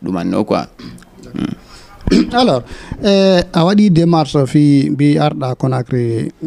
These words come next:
Speaker 2: joɗiɗa Conakry, par ce que aɗa wowi arde, kono aɗa yilto, a, argol, euh, réaliser projet hota, mbi arta joɗiɗa ga. Est ce que a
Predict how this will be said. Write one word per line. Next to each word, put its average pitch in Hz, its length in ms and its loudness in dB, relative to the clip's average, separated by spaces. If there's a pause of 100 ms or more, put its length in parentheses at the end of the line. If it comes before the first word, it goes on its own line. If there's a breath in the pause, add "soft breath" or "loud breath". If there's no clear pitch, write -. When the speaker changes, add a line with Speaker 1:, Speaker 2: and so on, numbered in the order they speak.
(240)
Speaker 2:
joɗiɗa 143 560 0
Conakry, 123 380 -6
par 123 120 -4
ce - 100 -6
que - 60 -
aɗa 127 60 -2
wowi 135 200 0
arde, 139 280 -2
kono 139 260 0
aɗa 131 220 0
yilto, 147 500 2
a, 139 380 -4
argol, 131 340 0
euh, 143 560 -2
réaliser 139 440 2
projet 151 340 2
hota, 131 320 -2
mbi 175 180 -2
arta 170 300 -2
joɗiɗa 131 420 -4
ga. 117 200 -8 (520 loud breath)
Est 180 140 2
ce 185 60 -4
que 220 100 0
a 143 400 2